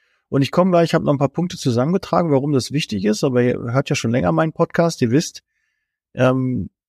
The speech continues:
ich möchte euch da immer helfen. Ich möchte, dass ihr nicht die Fehler macht, die ich schon gemacht habe oder teilweise auch noch dann, äh, jetzt kürzlich auch noch,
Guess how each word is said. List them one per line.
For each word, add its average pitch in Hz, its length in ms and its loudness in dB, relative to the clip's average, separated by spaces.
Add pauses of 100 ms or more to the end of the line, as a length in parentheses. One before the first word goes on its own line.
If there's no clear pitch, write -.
(140)
ich - 260 -20
möchte 143 360 0
euch 139 120 2
da 123 100 4
immer 165 240 4
helfen. 220 440 2
Ich 196 140 -6
möchte, 143 640 0
dass 139 260 -4
ihr 143 60 2
nicht 180 280 -4
die 165 100 0
Fehler 175 320 2
macht, 156 300 -6
die 135 200 0
ich - 240 -6 (440)
schon 156 220 0
gemacht 139 380 -2
habe 190 280 4
oder 135 180 0
teilweise 127 420 4
auch 117 100 2
noch 120 180 0
dann, 120 360 0
äh, 120 300 -4
jetzt 120 320 -6
kürzlich 120 400 0
auch 113 80 0
noch, 110 140 -2